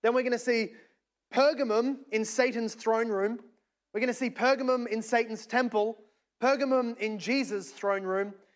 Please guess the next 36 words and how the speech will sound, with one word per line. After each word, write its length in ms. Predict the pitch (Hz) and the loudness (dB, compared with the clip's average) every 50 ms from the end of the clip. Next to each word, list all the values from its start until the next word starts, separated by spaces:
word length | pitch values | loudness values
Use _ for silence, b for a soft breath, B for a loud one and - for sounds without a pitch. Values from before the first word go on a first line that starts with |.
| b b | b b
and 140 | 185 196 180 | -10 -8 -4
Pergamum 600 | 190 226 226 226 214 226 220 220 214 208 214 208 | 0 2 2 2 2 2 0 0 0 -2 -4 -6
in 180 | 196 202 202 | -8 -8 -8
Jesus' 400 | 180 196 208 208 196 170 190 170 | -6 -6 -6 -6 -6 -6 -8 -8
banquet 380 | 151 - 175 175 170 175 175 151 | -4 -4 -4 -4 -4 -8 -10 -8
hall 260 | 151 147 131 120 - _ _ _ _ _ _ _ _ _ _ _ _ _ _ _ _ _ | -8 -10 -10 -12 -16 _ _ _ _ _ _ _ _ _ _ _ _ _ _ _ _ _
as 180 | - 202 196 156 | -4 -4 -2 -2
we 100 | 180 185 | -4 -6
go 180 | 175 185 175 170 | -4 -4 -4 -6
through. 240 | 175 - 180 165 | -6 -8 -10 -10
So 160 | 156 - 208 214 | -6 -4 -2 0
look 220 | 254 285 277 - | 0 0 0 -2
first 300 | - 247 240 233 233 - | 0 0 0 0 0 -2
at 160 | 220 202 151 | -4 -4 -2
verse 240 | 165 202 196 180 - | 0 0 0 0 -2
twelve, 400 | - - 190 180 165 139 120 - _ _ _ _ _ _ _ _ _ _ - | -6 -2 0 0 0 -2 -4 -10 _ _ _ _ _ _ _ _ _ _ -6
where 160 | 185 196 202 | -4 -4 -4
Jesus 480 | 190 196 240 247 240 190 220 220 190 - | -2 -2 0 0 0 -2 -4 -4 -2 -2
identifies 720 | 185 190 175 220 226 240 233 - - 226 214 214 208 214 | -2 -2 0 0 0 0 0 0 0 2 2 0 -2 -6
himself 580 | 214 202 180 - 208 196 190 190 180 - - b b b b b - | -10 -10 -8 -2 0 0 0 0 -2 -6 -18 b b b b b -8
to 460 | - - 247 240 240 226 226 214 226 B B B B B B B B _ _ _ 139 | -4 -2 0 2 2 0 0 -2 -6 B B B B B B B B _ _ _ -8
the 320 | 156 202 208 208 202 196 208 | -4 -4 -4 -4 -4 -8 -10
church 500 | 202 - - 214 202 190 185 180 - - | -8 -4 0 2 2 2 2 0 -4 -10
of 160 | 185 170 - | -14 -12 -4
Pergamum. 400 | - 190 185 175 156 156 139 131 | 0 0 0 0 0 -6 -10 -8
He 100 | 170 214 | -8 -4
says, 460 | 214 - 254 254 269 262 226 - - - _ _ _ _ _ _ _ - | 0 2 2 2 2 0 -4 -8 -16 -20 _ _ _ _ _ _ _ -6
"To 100 | - 269 | -2 0
the 120 | 269 269 247 | 2 2 2
angel 280 | 247 254 247 214 240 | 2 0 0 0 0
of 80 | 226 196 | 0 0
the 80 | 190 180 | -2 -4
church 320 | - 220 220 220 220 214 | -2 0 0 0 -2 -6
in 80 | 202 175 | -10 -8
Pergamum 420 | - 208 214 202 196 185 175 170 | -2 -2 -2 -2 -2 -6 -6 -2
write 540 | 175 202 214 190 202 269 277 - - - | 0 2 2 2 2 0 -2 -6 -14 -20